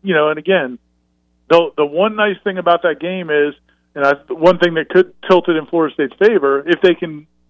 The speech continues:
deal with Malik Cunningham, is the fact that, you know, Florida State will be coming off of that bye week. Louisville would have played the week before at U C F, and it's a Friday night. Um, you just kinda wish that game was here. If it was here, I think I'd, I think I'd like Florida State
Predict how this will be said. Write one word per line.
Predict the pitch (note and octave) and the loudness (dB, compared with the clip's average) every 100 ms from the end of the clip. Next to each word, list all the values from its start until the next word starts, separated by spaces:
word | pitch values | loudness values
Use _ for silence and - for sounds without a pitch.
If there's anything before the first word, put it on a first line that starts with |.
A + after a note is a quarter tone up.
| _ | _
deal | D3 E3+ | 0 2
with | F3+ E3 | 2 0
Malik | D#3 D#3 | -2 -4
Cunningham, | - G#3 F#3 C3+ C3 C#3+ _ - _ | -2 -4 -4 -8 -8 -10 _ -20 _
is | F3+ G3+ E3+ | 2 2 2
the | E3 | 2
fact | E3 D3+ - | 2 2 0
that, | D3 C#3+ _ _ - | -2 -2 _ _ -6
you | D3 | -4
know, | |
Florida | B2+ F3 D#3+ | 0 0 2
State | F3+ | 0
will | D#3 | -2
be | D3+ | -4
coming | C#3+ E3+ D#3+ | -6 -6 0
off | D3+ - | 0 0
of | D3 | -4
that | B2 | -4
bye | B2+ D#3 D3+ | 0 0 0
week. | C#3 C3+ - _ | -2 -8 -14 _
Louisville | C#3+ F3 F3+ D#3+ | 2 2 2 -2
would | D3 | -4
have | C#3+ | -8
played | - E3+ D#3 | -6 -6 -4
the | C#3 | -6
week | D3 - | -8 -10
before | B2+ - E3+ D3+ | -14 -6 -2 -2
at | C3+ | -4
U | D3+ D3+ | -12 -12
C | D#3 D3+ | -2 2
F, | D#3+ | 2
and | D3 | -2
it's | B2+ | -6
a | C3 - | -8 0
Friday | D#3+ D3 C3 | 2 2 -2
night. | D#3+ D#3+ C3+ _ _ _ _ | -2 -2 -4 _ _ _ _
Um, | C3 C3 C3 B2 A#2 _ _ | -2 0 0 -2 -12 _ _
you | D3+ D#3 | -6 -4
just | D#3 E3+ - | -2 -4 -2
kinda | F3 C#3+ | 0 2
wish | E3+ - | 2 2
that | D#3+ B2+ | -2 -2
game | D#3+ | -6
was | C#3 - | -6 -4
here. | A3+ E3 | 0 0
If | C3+ | 0
it | F3 | -2
was | E3 | -2
here, | A#3+ B3+ | -2 0
I | E3 | 0
think | C#3+ D#3 | -2 -6
I'd, | D#3 _ D3+ | -10 _ -10
I | |
think | D#3 E3 - | -10 -10 -10
I'd | C#3 | -6
like | D#3 D3 | -6 -6
Florida | - D3 B2+ | -6 -8 -6
State | - D3 | -8 -8